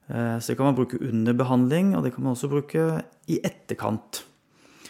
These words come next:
Ehm, an-, det finnes jo en del andre, altså noen vil nok mene at også vitamin A-syrepreparater kan dempe parutvikling.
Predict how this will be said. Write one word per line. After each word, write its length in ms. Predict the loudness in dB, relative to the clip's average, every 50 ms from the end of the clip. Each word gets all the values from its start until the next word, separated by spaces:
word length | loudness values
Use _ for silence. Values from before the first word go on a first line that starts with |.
| -20 _ _ _ _ _ _ -8
Ehm, 800 | -4 -2 -2 0 0 0 0 2 2 2 4 4 4 2 2 0 -4 -10 -18 -16 -16 -16 -16 -18 -20 -18 _ 0
an-, 420 | 6 8 10 10 10 10 8 8
det 120 | 6 4 4
finnes 300 | 6 4 4 4 6 6
jo 220 | 8 8 8 6
en 240 | 4 2 2 4 6
del 200 | 6 6 6 4 2 2
andre, 400 | 4 6 6 6 6 4 2 4
altså 180 | 4 6 8 10
noen 360 | 10 12 12 12 10 8 8 6 4 6 8
vil 120 | 8 8
nok 260 | 8 6 4 -2 -4 2
mene 300 | 6 8 8 8 8 8
at 160 | 6 4 2
også 460 | 2 0 0 0 -2 -2 2 2 2 2
vitamin 320 | 2 2 2 4 4 4 4
A-syrepreparater 1040 | 2 0 -2 -4 -4 -2 -2 -4 -4 -4 -4 -4 -2 -2 -2 -2 -2 -2 -4 -4
kan 240 | -2 2 2 4 4
dempe 400 | 4 4 2 2 0 -2 -6 -4
parutvikling. 680 | 0 0 0 0 0 -4 -6 -4 0 2 4 4 4